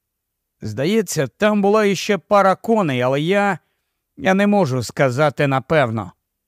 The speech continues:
В будь-якому разі, здається, рай для тварин також переповнений. «Боже, бережи нас!» вигукнула Віра, але Бен молодший додав:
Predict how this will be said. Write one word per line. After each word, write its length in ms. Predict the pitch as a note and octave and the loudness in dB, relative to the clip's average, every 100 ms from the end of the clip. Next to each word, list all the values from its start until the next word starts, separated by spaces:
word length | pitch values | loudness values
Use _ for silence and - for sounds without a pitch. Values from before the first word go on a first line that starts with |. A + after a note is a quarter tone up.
| _ _ _ _ - | _ _ _ _ -12
В 100 | B2+ | -6
будь-якому 640 | F3 B3 G3 F#3 G#3+ G3 | 0 0 0 0 0 2
разі, 320 | G#3 B3 D3 C#3 | 2 2 0 -4
здається, 840 | G#2+ D3+ F#3+ G#3+ - G#3 F#3+ E3+ - _ _ _ _ - | -2 0 0 -2 0 0 0 -2 -8 _ _ _ _ -10
рай 400 | A2 E3 G#3+ G3+ | -2 2 2 2
для 200 | G3 F#3+ | 2 2
тварин 500 | D#3+ D#3 F3 G3+ E3 | 2 2 2 -2 0
також 460 | F3 - G#3 F3 | 0 2 0 -2
переповнений. 960 | - C#3 C3 - E3 B2+ A#2+ G2+ F#2+ - _ _ _ _ _ _ _ _ _ _ _ _ _ _ _ _ - | -2 -2 -2 0 0 0 -4 -6 -10 -16 _ _ _ _ _ _ _ _ _ _ _ _ _ _ _ _ -2
«Боже, 600 | F#3+ G#3+ F3+ F3+ D#3+ C3 _ _ _ _ G3+ | 2 2 2 -2 -4 -6 _ _ _ _ -4
бережи 680 | B3 C4+ C#4 A#3 A3+ B3+ | 0 2 2 0 0 2
нас!» 480 | A3+ A#3 G#3 - - _ _ _ _ | 2 0 -2 -8 -14 _ _ _ _
вигукнула 760 | - B2 F3+ E3+ D#3+ E3 D3+ C#3 | -4 0 2 0 -2 0 2 2
Віра, 440 | D#3+ G#3+ D3+ G#2 _ _ _ _ _ _ _ - | 0 0 0 -2 _ _ _ _ _ _ _ -8
але 280 | G#2+ A#2 A#2 | -4 -2 -2
Бен 400 | A2+ G#3 G#3+ F3+ | 0 2 2 0
молодший 640 | E3 F#3+ G3+ - F#3+ E3+ | 0 0 -2 -2 -2 0
додав: 580 | C#3 D#3 E3+ G3 D3+ | 0 0 2 2 0